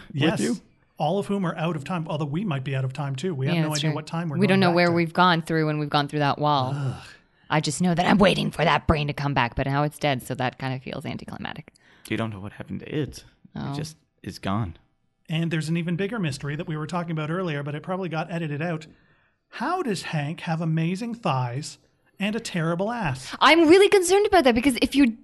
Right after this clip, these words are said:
Speaker 3: if you're training your thighs and you're doing squats and lunges, that kind of trains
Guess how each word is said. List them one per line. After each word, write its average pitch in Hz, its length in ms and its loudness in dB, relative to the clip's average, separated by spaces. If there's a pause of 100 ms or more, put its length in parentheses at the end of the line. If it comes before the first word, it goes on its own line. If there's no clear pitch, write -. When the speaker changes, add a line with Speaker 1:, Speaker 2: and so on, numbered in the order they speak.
(120)
Speaker 3:
if 240 180 0
you're 233 120 4 (240)
training 247 460 4
your 320 120 6
thighs 190 480 6
and 165 100 2
you're 156 80 6
doing 190 220 4
squats 208 340 4
and 170 80 2
lunges, 165 320 4
that 156 140 -2
kind 254 180 0
of 302 80 0
trains 180 540 0